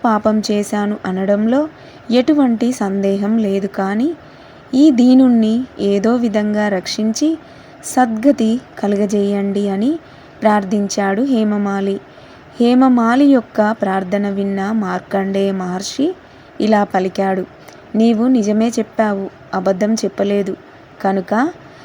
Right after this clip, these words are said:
నీకు శుభాన్ని కలిగించే ఒక వ్రతాన్ని చెప్తాను. ఆ వ్రతాన్ని ఆచరిస్తే నీకంతా శుభమే కలుగుతుంది" అని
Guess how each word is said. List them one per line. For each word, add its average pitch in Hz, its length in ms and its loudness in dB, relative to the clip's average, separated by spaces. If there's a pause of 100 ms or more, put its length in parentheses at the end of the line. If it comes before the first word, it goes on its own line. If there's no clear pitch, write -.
(120)
నీకు 262 500 4
శుభాన్ని 214 560 0
కలిగించే 208 840 -2 (360)
ఒక 196 140 0
వ్రతాన్ని 220 640 0
చెప్తాను. 196 520 -4 (200)
ఆ 190 140 -2
వ్రతాన్ని 208 640 -2
ఆచరిస్తే 214 800 -2 (640)
నీకంతా 240 760 2
శుభమే 208 480 -2
కలుగుతుంది" 202 760 -2
అని 214 240 -2